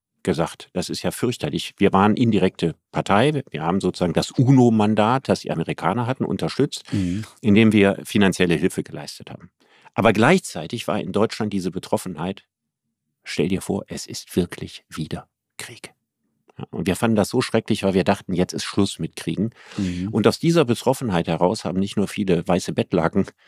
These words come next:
Speaker 1: aus den Fenstern gehängt,
Speaker 2: Mhm.
Speaker 1: sondern wir haben in Köln, wo ich dreißig Jahre gelebt habe, den Karneval ausfallen lassen.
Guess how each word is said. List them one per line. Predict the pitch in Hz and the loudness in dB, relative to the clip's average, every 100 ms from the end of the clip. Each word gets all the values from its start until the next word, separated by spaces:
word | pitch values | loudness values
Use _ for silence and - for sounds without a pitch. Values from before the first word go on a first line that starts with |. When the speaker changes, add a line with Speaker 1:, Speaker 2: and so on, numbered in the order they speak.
| - - | -20 -4
Speaker 1:
aus | - - | -2 0
den | 151 | -2
Fenstern | - 131 - - | 0 -2 -2 -6
gehängt, | - - 104 - | -6 -6 -6 -6
Speaker 2:
Mhm. | 104 90 87 117 _ | -6 -6 -6 -8 _
Speaker 1:
sondern | - 95 185 | 2 4 2
wir | 87 82 | 2 0
haben | - - | 0 0
in | - - | -4 4
Köln, | 101 170 143 | 4 4 0
wo | - 85 | -4 -8
ich | - | -2
dreißig | 85 90 87 - | -2 -2 -2 -4
Jahre | 85 85 | -4 -4
gelebt | 80 85 - - | -4 -6 -4 -4
habe, | 110 _ _ _ - | -4 _ _ _ -4
den | 90 | -2
Karneval | 113 120 87 69 | 2 2 2 0
ausfallen | - - - - - | -2 -8 -8 -10 -12
lassen. | - - | -14 -16